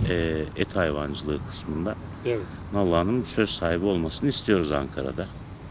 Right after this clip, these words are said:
Speaker 1: Sağ olsun Mansur Başkanımız da bize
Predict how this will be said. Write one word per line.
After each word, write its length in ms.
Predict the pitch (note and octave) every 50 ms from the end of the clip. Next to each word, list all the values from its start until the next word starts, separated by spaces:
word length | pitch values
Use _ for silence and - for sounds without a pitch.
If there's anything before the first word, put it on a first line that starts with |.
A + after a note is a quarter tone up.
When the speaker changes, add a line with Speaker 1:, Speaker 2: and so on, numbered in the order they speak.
| - - - - - - - - - - - - - - - - - - - - - - - - - - - - -
Speaker 1:
Sağ 220 | - - A#2 B2
olsun 280 | A#2+ A2 - - G#2+ G#2+
Mansur 440 | G#2 G#2 G#2+ G#2+ - - A2 A2
Başkanımız 580 | A2 A2+ A2 - - - A2 A2+ A2 A2 G2+ F2+
da 120 | A#2 G#2
bize 260 | G#2 G2 G2 A2+ A2